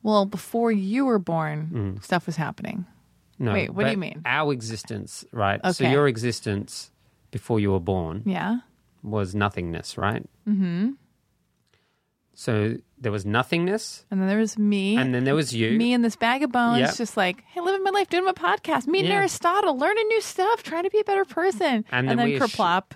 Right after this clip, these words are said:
Speaker 2: and then we assume that goes back to nothingness. So then what comes after nothingness?
Speaker 1: A-, another me.
Speaker 2: Maybe.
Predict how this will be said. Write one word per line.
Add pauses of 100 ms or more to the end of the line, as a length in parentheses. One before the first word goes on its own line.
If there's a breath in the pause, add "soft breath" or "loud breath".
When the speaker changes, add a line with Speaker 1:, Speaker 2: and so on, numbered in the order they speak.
Speaker 2:
and
then
we
assume
that
goes
back
to
nothingness. (440 loud breath)
So
then
what
comes
after
nothingness?
Speaker 1:
A-,
another (160)
me.
Speaker 2:
Maybe.